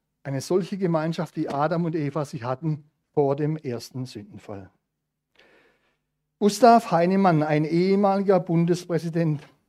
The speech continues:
hat neunzehnhundertneunundfünfzig auf dem Kirchentag in Essen Folgendes gesagt: „Lasst uns der Welt antworten,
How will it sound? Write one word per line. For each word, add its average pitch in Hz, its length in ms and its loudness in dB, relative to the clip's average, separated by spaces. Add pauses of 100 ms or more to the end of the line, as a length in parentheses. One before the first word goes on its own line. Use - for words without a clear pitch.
(140)
hat 170 160 0
neunzehnhundertneunundfünfzig 170 1200 -2
auf 165 140 -2
dem 151 220 -4 (340)
Kirchentag 175 720 0
in 165 100 -2
Essen 156 420 -6 (340)
Folgendes 131 460 -6
gesagt: 120 540 -12 (1040)
„Lasst 185 380 4
uns 226 260 0
der 165 240 4
Welt 226 360 2
antworten, 180 800 -2